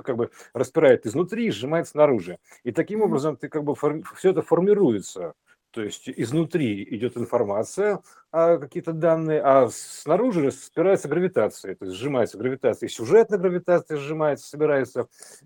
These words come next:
Speaker 1: и вообще по форме. И таким образом ог-, э, в, в ограниченной мере, в оме вот в этом, да, в этом, в моме, так <laughs> называемом, да, то есть ограниченная мера.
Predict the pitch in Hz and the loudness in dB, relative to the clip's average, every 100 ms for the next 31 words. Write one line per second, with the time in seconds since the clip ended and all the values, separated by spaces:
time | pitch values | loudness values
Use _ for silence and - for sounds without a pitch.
0 | - 208 180 139 156 160 - 123 151 135 | -8 -6 -6 -2 4 4 4 2 2 4
1 | 113 90 82 _ - _ 113 160 160 226 | 0 -2 -14 _ -20 _ -2 -2 0 -2
2 | 185 156 160 156 175 147 131 139 135 147 | 0 0 2 2 2 -2 0 -2 0 2
3 | 160 156 120 139 139 110 104 135 98 90 | 4 2 -4 -6 -4 -2 2 2 2 -6
4 | 85 98 87 98 143 - 107 98 110 95 | -8 -12 -8 0 2 2 -8 -6 -6 -6
5 | 90 107 139 113 90 85 87 110 107 110 | -8 -4 2 2 2 -8 -10 -8 -6 -4
6 | 110 98 90 92 110 143 - - - - | -4 -6 -8 -4 -2 -2 -6 -20 -20 -18
7 | - 131 165 165 - 110 107 131 85 | -4 2 4 2 -6 -10 -6 -6 -6